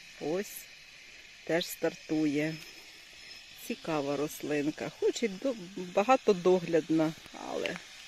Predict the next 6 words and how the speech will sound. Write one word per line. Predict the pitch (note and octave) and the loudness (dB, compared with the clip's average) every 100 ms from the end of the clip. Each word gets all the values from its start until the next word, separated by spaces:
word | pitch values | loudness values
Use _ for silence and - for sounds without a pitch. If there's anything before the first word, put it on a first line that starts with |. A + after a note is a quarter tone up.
| - - - - - - - - | -20 -20 -20 -20 -20 -18 -18 -10
хіба | - F3+ G3 G#3 | -6 2 4 4
то | F#3+ | 2
не | F#3+ | 4
варто | F3+ F#3 G3 - E3+ - - | 4 4 4 0 -4 -4 -6
мати | F#3+ F3 F3+ | -2 0 -2
своє? | F3+ - E3 E3+ E3 | -6 -4 -2 2 0